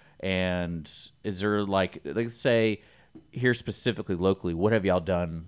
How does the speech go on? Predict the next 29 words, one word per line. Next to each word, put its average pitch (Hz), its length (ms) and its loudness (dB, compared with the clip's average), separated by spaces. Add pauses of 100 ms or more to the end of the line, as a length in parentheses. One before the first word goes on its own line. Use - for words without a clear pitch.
(120)
this 87 300 -8
year 82 420 -6 (120)
that 78 180 -4
y'all 87 160 0
can 85 160 -10
personally 82 360 -8
tell 80 180 -8
me 78 140 -8
that 64 160 -10
y'all 67 120 -8
done? 58 260 -12
Or 73 100 -8
is 82 100 -14
this, - 240 -14 (520)
y'all 95 100 2
done 90 180 -2
nothing 85 260 -6
and 85 100 -8
you 85 60 -10
just - 120 -16
waited 80 200 -6
for 80 80 -10
the 73 120 -8
market? - 320 -10 (320)
That's - 180 -6
what - 80 -4
I - 40 -8
wanna 57 160 -6
know. 104 160 -6